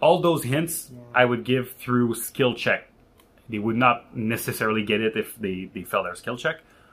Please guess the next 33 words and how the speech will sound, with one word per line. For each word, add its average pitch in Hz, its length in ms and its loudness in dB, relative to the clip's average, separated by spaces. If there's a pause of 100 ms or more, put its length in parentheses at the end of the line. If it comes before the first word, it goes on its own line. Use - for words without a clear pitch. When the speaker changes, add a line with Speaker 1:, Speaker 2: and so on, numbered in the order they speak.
(200)
Speaker 1:
But, 127 360 4
oh, 139 220 4
you 117 160 0
roll 131 200 4
a 117 40 2
notice 131 340 2
check 110 200 0
to 110 80 -2
notice 120 400 0
that 107 240 0
the 107 80 -2
corpse - 320 -6
has 107 140 -8
a 107 40 -2
letter 110 320 2
on 87 100 -8
them, 85 280 -16
or 98 100 -8
an 95 80 -6
investigation 98 560 -8
check. 87 220 -10 (360)
You 120 220 -2
roll 127 380 6
a 123 240 2
knowledge 127 600 4
to 113 180 0
understand 120 420 2
that 113 100 2
the 107 80 2
glyphs 123 400 -2
might 123 200 0
work 123 240 -2
together. 117 440 -2